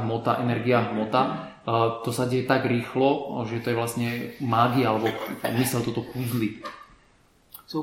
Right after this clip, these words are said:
Speaker 2: people are worried about the worldly affairs, economic. Dollar is going up and down, and the wars and the bombs and everything.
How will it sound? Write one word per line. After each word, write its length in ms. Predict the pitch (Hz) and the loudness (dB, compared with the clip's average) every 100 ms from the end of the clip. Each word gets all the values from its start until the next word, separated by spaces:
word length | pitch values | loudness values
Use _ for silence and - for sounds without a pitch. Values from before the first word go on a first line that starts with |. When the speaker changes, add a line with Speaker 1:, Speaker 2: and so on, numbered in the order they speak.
| 160 | 0
Speaker 2:
people 320 | 165 180 196 | 0 0 -2
are 80 | 175 | 0
worried 320 | 165 175 175 | 0 0 -4
about 400 | 175 180 185 165 | -6 -6 -6 -6
the 80 | 156 | -2
worldly 400 | 170 185 180 151 | -2 0 0 0
affairs, 560 | 123 113 104 113 - | 0 -2 -4 -8 -12
economic. 640 | 160 - 147 139 135 - - _ _ _ _ _ | -12 -6 -6 -6 -10 -12 -18 _ _ _ _ _
Dollar 320 | 135 139 139 | -6 -2 -2
is 160 | 135 131 | -4 -6
going 320 | 135 131 131 | -6 -6 -6
up 160 | 135 - 139 | -8 -6 -6
and 160 | 131 | -4
down, 320 | 123 151 147 | -4 -4 -6
and 160 | 147 135 | -10 -8
the 80 | 127 | -6
wars 640 | 127 139 143 143 151 - | -2 0 0 -2 -4 -8
and 160 | 143 123 | -10 -10
the 80 | 113 | -8
bombs 560 | 139 143 156 156 - | -6 -6 -6 -14 -8
and 160 | 131 131 135 | -8 -6 -4
everything. 640 | 170 190 - - 214 | -4 -4 -6 -8 -12